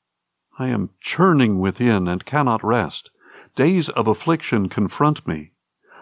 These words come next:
I go about blackened, but not by the sun. I stand up in the assembly and cry for help.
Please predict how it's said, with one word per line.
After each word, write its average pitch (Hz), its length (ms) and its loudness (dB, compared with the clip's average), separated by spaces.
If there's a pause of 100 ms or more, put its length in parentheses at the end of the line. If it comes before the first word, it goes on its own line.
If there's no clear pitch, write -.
(100)
I 123 120 2
go 135 200 4
about 117 440 0
blackened, 104 580 -2 (260)
but 117 200 -2
not 117 380 -2
by 101 160 -2
the 92 120 -6
sun. 92 580 -6 (600)
I 117 120 0
stand 170 460 0
up 151 300 -2
in 117 180 0
the 107 100 0
assembly 127 560 0 (220)
and 123 200 -2
cry 151 440 0
for 101 280 -2
help. 131 400 0